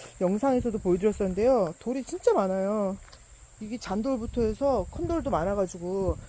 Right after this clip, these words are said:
제가 며칠 전부터 틈나는 대로 <laughs> 갖다 부었거든요. 여기가 지금 저희 데크 칠 자리인데, 어차피 데크 칠 적에 저희가 각 파이프로 골조하고 데크 올릴 거라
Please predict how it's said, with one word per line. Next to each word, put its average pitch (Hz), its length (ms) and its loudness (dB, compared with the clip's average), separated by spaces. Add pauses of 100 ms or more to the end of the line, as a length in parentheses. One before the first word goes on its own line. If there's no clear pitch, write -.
(220)
제가 220 220 2
며칠 214 300 4
전부터 214 460 2
틈나는 302 520 2
대로 185 240 0 (160)
<laughs> 196 100 2
갖다 185 240 0
부었거든요. 190 680 -2 (680)
여기가 269 260 12
지금 269 400 2
저희 226 240 6
데크 247 300 6
칠 294 200 0
자리인데, 247 640 6 (380)
어차피 277 260 2
데크 247 300 4
칠 330 140 -2
적에 277 300 2
저희가 208 300 4
각 208 220 -8
파이프로 254 460 2
골조하고 254 880 2
데크 208 280 -4
올릴 202 220 2
거라 254 380 2